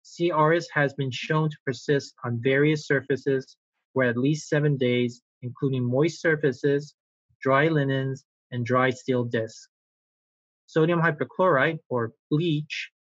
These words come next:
and hydrogen peroxide have shown to have the greatest reduction.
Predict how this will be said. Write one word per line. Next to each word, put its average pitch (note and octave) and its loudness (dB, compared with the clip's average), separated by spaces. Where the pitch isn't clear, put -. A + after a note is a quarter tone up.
and B2+ -4
hydrogen D3+ 0
peroxide D3+ 0
have B2 -6
shown D3 0
to D3 -2
have B2+ 0
the A#2+ -6
greatest C#3 0
reduction. B2 -4